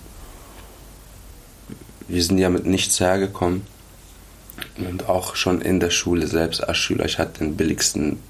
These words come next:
Schulranzen, so, äh, Füller und so hatten alle einen geileren und so und da hat man geklaut und so, weißt du, und eigentlich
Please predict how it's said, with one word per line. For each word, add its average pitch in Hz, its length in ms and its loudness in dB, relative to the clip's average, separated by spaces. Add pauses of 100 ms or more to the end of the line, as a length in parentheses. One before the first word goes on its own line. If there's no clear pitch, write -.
(240)
Schulranzen, 80 880 2
so, 76 220 2 (1120)
äh, - 320 -2 (1400)
Füller 95 420 4
und 85 140 2
so 85 240 4
hatten - 280 0
alle 80 480 2 (160)
einen 82 160 0
geileren 78 600 2
und 76 160 -2
so 78 80 -2
und 76 260 0
da 82 140 2
hat 82 160 -2
man 82 180 0
geklaut 85 640 2
und 80 180 -4
so, 76 220 -2
weißt 82 260 0
du, - 40 0
und 85 140 0
eigentlich 82 440 0